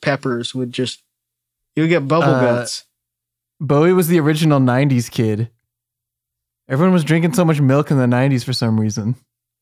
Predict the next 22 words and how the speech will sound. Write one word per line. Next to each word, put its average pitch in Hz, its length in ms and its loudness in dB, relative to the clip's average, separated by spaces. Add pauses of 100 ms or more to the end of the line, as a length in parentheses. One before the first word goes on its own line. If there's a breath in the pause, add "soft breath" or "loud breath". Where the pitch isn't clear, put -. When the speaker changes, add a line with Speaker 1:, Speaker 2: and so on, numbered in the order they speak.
(180)
Speaker 1:
Yeah, 156 360 0
people 196 260 0
loved 156 320 0
milk. 139 320 -2
It 139 60 -2
was 139 100 -2
better 226 300 0
than 151 160 0
juice, 165 360 0
I 208 120 0
guess, 190 460 -2 (340)
health-wise. 170 680 -2 (640)
Speaker 2:
I 165 100 -4
Speaker 1:
Parents 202 360 2
Speaker 2:
guess. 254 60 0
Speaker 1:
in 220 60 2
the 190 40 2
Speaker 2:
It's 160 80 0
so 156 100 2
Speaker 1:
nineties 147 320 2
Speaker 2:
weird. 131 140 0
Speaker 1:
loved 147 520 -2